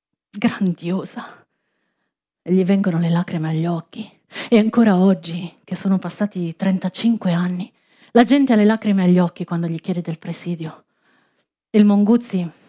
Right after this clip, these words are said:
alla fine dell'intervista, mi ha detto: "Guarda,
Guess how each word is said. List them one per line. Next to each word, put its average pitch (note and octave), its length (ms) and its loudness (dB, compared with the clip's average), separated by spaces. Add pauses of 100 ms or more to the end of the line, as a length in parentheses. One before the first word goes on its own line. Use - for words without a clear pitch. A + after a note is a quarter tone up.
(140)
alla G3 180 6
fine F#3+ 480 2
dell'intervista, F3+ 920 0 (600)
mi G#3+ 120 2
ha G#3 40 4
detto: G#3 280 2
"Guarda, G#3 540 2